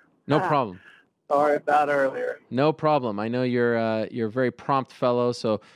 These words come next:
Speaker 1: no hard feelings. Appreciate the time. Um, so let's get right to it. Have you been told that you are getting a third crack at Robbie Lawler?
Speaker 2: Uh, yeah, we have. Um, you know, and right now, I, you know, w-, I've,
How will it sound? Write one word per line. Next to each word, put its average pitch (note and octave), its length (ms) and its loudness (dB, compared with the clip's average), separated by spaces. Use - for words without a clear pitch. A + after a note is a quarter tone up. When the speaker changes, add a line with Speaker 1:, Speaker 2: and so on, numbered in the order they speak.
Speaker 1:
no B2+ 140 0
hard B2 220 0
feelings. B2 500 -2
Appreciate D#3 480 0
the D3 80 -4
time. D#3+ 400 0
Um, C#3 400 0
so - 160 2
let's F3 220 2
get F#3+ 160 0
right F3+ 180 2
to A3+ 160 2
it. C#3+ 100 4
Have C#3+ 220 -2
you F3+ 100 -6
been F3 160 0
told F3+ 320 0
that E3 100 0
you D#3 120 0
are D#3 80 2
getting D3+ 280 -2
a C#3+ 100 0
third D#3 260 -2
crack C#3+ 300 -2
at C#3 80 -2
Robbie C3 260 0
Lawler? A#2+ 400 0
Speaker 2:
Uh, G3+ 280 4
yeah, G#3 240 0
we F3 160 -4
have. G3 360 0
Um, D#3+ 400 2
you E3+ 80 -2
know, D#3+ 320 2
and D#3+ 340 2
right F3+ 240 2
now, G#3 320 2
I, F3 280 0
you E3+ 180 -4
know, D#3 300 2
w-, D3+ 180 -2
I've, D#3 180 2